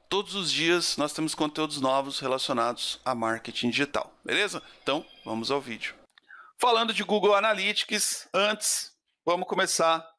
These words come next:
a falar de Web Analytics, tá? O Google Analytics, ele basicamente é uma ferramenta. E o Web Analytics, ele é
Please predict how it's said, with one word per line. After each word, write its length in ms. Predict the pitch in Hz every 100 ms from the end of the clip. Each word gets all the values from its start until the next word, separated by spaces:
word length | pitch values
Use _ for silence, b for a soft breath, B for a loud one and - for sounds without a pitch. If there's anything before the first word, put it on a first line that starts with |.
| _
a 100 | 156
falar 400 | 156 160 143 156
de 320 | 143 143 160 170 _ _ -
Web 320 | 147 143 147
Analytics, 840 | 151 151 131 117 - - - - - -
tá? 260 | 127 165 B B B B
O 120 | 226
Google 240 | 208 196
Analytics, 720 | 208 226 214 226 - 240 - - _ _ _ _ _ _ _ _ _ -
ele 120 | 214
basicamente 840 | 180 196 - 196 190 202 208 185
é 300 | 175 208 -
uma 320 | - 175 208 208 - -
ferramenta. 760 | - 170 190 175 175 135 - - _ -
E 260 | 220 - -
o 60 | 190
Web 200 | 165 190
Analytics, 640 | 202 202 208 - 220 185
ele 200 | 208 202
é 200 | 185 190